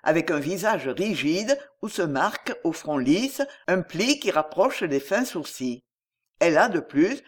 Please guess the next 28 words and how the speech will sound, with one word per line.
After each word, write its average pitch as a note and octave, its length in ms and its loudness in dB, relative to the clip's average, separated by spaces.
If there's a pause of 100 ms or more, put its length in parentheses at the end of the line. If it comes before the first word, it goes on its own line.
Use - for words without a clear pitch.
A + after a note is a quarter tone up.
(160)
un D#3 100 -2
regard E3 380 0
tourné A#3+ 360 -2
en E3+ 80 -2
dedans, C#3 520 0 (220)
que - 80 -2
rien G3+ 340 0
ne B3+ 100 0
détourne, F#3 640 2 (240)
pas B3 120 2
même B3 280 2
le E3 140 2
museau D#3 380 -2
de D3+ 120 -2
Tout, A#3 400 -6 (300)
tendu G#3+ 460 0
comme E3 240 -2
pour C#3+ 240 -12
quêter A3+ 380 -4
une F#3 200 -2
dernière G3 500 -2
caresse. C3 640 -6 (1080)
Ce - 140 -4
qu'elle A3 260 0
voit, D3 440 0 (160)
c'est F3 120 -2
sa E3 140 2
douleur, F3 540 4